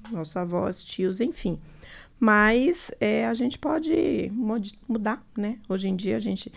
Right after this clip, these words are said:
felizmente, a gente tem uma alta expectativa de vida. Se a gente puder,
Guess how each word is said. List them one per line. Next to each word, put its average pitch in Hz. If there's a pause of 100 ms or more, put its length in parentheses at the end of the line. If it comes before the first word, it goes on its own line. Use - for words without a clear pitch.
(340)
felizmente, 220
a 214
gente 202
tem 196
uma 190
alta 185
expectativa 180
de 170
vida. 190
Se 196
a 208
gente 208
puder, 180